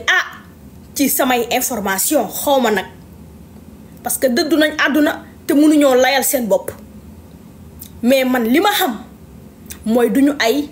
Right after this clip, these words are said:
borom ñaari tur. Waaye ñi nga xamante ne ñooy góor jigéen yi nekk ci internet bi di live,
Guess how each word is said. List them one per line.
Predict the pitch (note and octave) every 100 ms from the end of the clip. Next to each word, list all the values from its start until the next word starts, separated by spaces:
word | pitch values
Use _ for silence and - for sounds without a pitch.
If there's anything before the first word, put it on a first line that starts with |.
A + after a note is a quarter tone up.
| -
borom | F#3 B3+ A#3
ñaari | A3+ G#3 F#3
tur. | - - - - - - - - - - - - - - - - - - -
Waaye | A3 D#4 D4+ C#4 - - - - - - - - - -
ñi | B3
nga | F4+
xamante | G4 G4+ E4+ G3 G#3
ne | A#3 - - - - - - - - - - - - - - - - - - - - - - - - - - -
ñooy | C4+ F#4 D4
góor | F#4+ G4+ C4
jigéen | C#4+ E4 D4
yi | E4
nekk | F#4+ D#4+
ci | F4
internet | - E4 D#4+ C4 B3 F#3
bi | G#3+
di | C#4+
live, | D#4 A3+ F#3 -